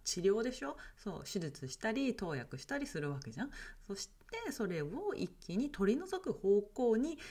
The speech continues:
えー、向かっていく、向けていく。これが病気ですね。だからね、あの、悪いことではない。うん、いい悪いはやっぱりね、人間が決めているだけのことだから。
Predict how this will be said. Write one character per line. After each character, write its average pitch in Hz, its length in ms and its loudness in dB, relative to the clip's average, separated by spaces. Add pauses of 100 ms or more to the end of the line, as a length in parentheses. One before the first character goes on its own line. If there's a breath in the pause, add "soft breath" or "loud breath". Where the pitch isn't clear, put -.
(180 loud breath)
え 170 180 -4
ー、 160 40 0
向 151 140 0
か 147 140 -4
っ 143 40 -4
て 139 240 -8
い 113 120 -6
く、 - 260 -6
向 156 120 -2
け 131 120 -8
て 113 160 -10
い 113 80 -8
く。 359 240 -10
こ - 160 -6
れ 339 80 -4
が 381 220 -2 (100)
病 131 180 -2
気 - 80 -16
で 113 120 -10
す - 100 -16
ね。 160 180 -8 (280 loud breath)
だ 370 80 -10
か 247 100 -4
ら 151 80 -2
ね、 135 240 -2
あ 143 100 0
の、 135 140 -2
悪 196 220 0
い - 100 2
こ - 80 -2
と - 260 -6
で 139 60 -2
は 131 100 0
な 143 120 0
い。 131 160 -6
う 160 80 -4
ん、 135 160 -2
い 330 120 -4
い 285 40 2
悪 135 180 0
い - 60 -4
は 110 80 -4
や 117 100 -6
っ - 100 -12
ぱ 139 80 -4
り 123 80 -4
ね、 143 160 -4
人 180 200 -2
間 190 100 -2
が 190 80 -2
決 185 140 -6
め 160 80 -4
て 165 80 -6
い 160 40 -4
る 151 60 -6
だ 143 120 -4
け 131 60 -6
の 120 100 -6
こ - 100 -14
と - 100 -12
だ - 80 -10
か - 120 -10
ら。 - 100 -12